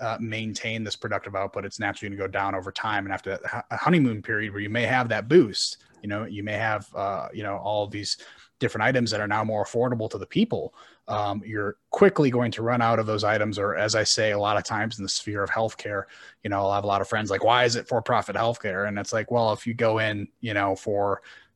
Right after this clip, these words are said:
you know, X Y Z surgery now, it's like, you can get it done now. But imagine if we, pri-, if we,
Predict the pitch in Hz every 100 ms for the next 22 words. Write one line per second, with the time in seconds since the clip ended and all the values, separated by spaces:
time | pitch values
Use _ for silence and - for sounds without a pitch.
0 | _ 107 104 98 104 - _ 117 - 117
1 | 107 107 - 143 185 135 113 107 127 196
2 | 107 110 139 - 131 117 117 - 117 135
3 | 120 135 - 135 180 123 107 160 147 101
4 | 101 117 117 143 151 143 - 131 110 135
5 | 135 - 120 131 131 120